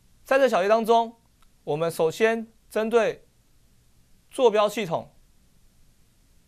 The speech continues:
进行介绍。那在G P S里面是用W G S八四这个系统。那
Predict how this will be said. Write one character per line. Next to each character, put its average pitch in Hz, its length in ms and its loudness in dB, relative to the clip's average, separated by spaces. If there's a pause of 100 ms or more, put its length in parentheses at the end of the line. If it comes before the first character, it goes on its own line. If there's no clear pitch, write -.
进 214 120 -10
行 165 140 -8
介 185 180 -2
绍。 160 340 -2 (200)
那 202 320 0 (380)
在 208 300 2
G 233 200 -12
P 247 140 -4
S 233 160 2
里 160 60 -10
面 196 160 -2
是 202 120 -8
用 180 180 -4
W 156 320 -4
G 196 200 -6
S 185 160 -10
八 185 200 0
四 180 220 -10
这 170 100 -12
个 165 80 -6
系 160 140 -8
统。 139 240 -12 (2000)
那 208 360 0